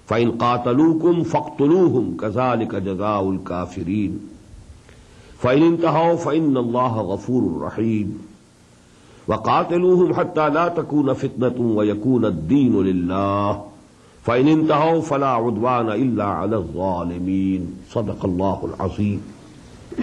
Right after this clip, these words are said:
رب اشرح لي صدري ويسر لي أمري واحلل عقدة من لساني يفقهوا قولي. اللهم ربنا ألهمنا رشدنا وأعذنا من شرور أنفسنا.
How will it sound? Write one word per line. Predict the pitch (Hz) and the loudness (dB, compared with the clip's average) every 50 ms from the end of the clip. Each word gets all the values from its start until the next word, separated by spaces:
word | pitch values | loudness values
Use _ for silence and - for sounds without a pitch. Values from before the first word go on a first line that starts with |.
| - - - - - - - - - - - - - - - - - - - - - - - - | -6 -8 -10 -14 -14 -14 -10 -10 -10 -10 -12 -18 -20 -18 -20 -20 -20 -20 -20 -20 -20 -10 -4 -2
رب | 143 147 131 135 | 0 0 2 2
اشرح | 139 - 135 127 117 123 | 2 2 0 -2 0 2
لي | 143 139 131 127 | 2 4 4 4
صدري | 127 - 135 123 104 113 120 117 110 | 2 2 2 0 2 2 2 2 2
ويسر | 110 107 107 104 104 110 - - - 156 | 2 2 2 2 2 0 -2 0 2 2
لي | 139 113 110 110 107 101 98 107 | 2 4 4 2 2 2 2 2
أمري | 117 120 101 101 98 98 95 | 2 2 2 2 2 2 2
واحلل | 92 95 98 - 107 101 98 101 | 0 0 -2 -2 0 0 0 0
عقدة | 107 107 - 85 - - 127 127 | 0 -2 -2 0 -2 0 0 0
من | 117 113 107 104 98 98 | 0 0 0 0 -2 -2
لساني | 98 98 92 - 104 101 101 101 95 92 95 90 92 92 | -2 -4 -4 -2 0 0 0 0 0 -2 -4 -4 -2 -2
يفقهوا | 92 98 95 - - 85 92 85 95 98 92 82 - | -2 -2 -4 -6 -8 -8 -4 -2 0 0 0 0 0
قولي. | - 95 98 92 92 92 90 85 - - - - - - - - - - - - - - - - - - - - - - - - - - - - - - - - - - - - - - - | -2 0 0 0 -2 -4 -4 -6 -8 -10 -16 -20 -20 -20 -20 -20 -20 -20 -20 -20 -20 -20 -20 -20 -20 -20 -20 -20 -20 -20 -20 -20 -20 -20 -20 -20 -20 -20 -20 -20 -20 -20 -20 -20 -20 -8 -2
اللهم | 120 131 135 143 156 165 151 147 156 156 | 0 2 4 4 4 2 2 0 0 0
ربنا | 151 151 147 139 143 139 143 143 139 120 139 | 0 0 0 -2 -2 -2 0 0 0 0 0
ألهمنا | 139 127 127 156 156 143 131 127 120 110 | 0 2 2 2 2 0 0 0 -2 -2
رشدنا | 110 123 120 120 110 - 113 110 110 107 101 98 | -2 -4 -4 -6 -4 -4 -4 -2 -2 -2 -2 -2
وأعذنا | 95 98 98 101 107 110 117 147 143 110 95 95 107 113 107 98 | -4 -2 -2 -2 0 2 2 2 2 2 0 -2 -2 -2 -2 -2
من | 92 95 95 98 | -2 -2 -4 -4
شرور | 95 - 113 113 123 135 123 104 90 | -4 0 0 2 4 4 4 2 2
أنفسنا. | 92 92 90 95 101 101 92 85 - - 131 120 - - 87 82 82 85 87 85 | 0 -2 -2 -2 -2 -2 -2 -2 -2 -2 -2 -2 -2 -2 -4 -4 -4 -4 -6 -6